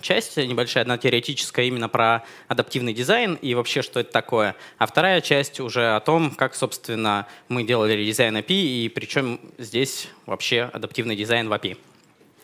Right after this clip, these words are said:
Итак, а, обычно, когда люди слышат адаптивный дизайн, а, они видят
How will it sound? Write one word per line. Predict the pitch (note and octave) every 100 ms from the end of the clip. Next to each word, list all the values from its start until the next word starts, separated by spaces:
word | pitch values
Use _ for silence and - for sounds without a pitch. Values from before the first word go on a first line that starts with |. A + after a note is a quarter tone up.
| - - - -
Итак, | C3+ D#3 D3 - - - - - - - -
а, | B2 A#2+ A#2
обычно, | C3 A3+ - D3+ B2+
когда | - C3 C#3 D#3 D3+ C3+ - -
люди | D3+ D#3+
слышат | C3+ D#3 D3+ -
адаптивный | C3 C3 D3+ C3+
дизайн, | A#2 D3+ A#3+ G#3 C3+ -
а, | B2 A#2+
они | C3 F#3+ C3+
видят | C3 D#3 C#3 -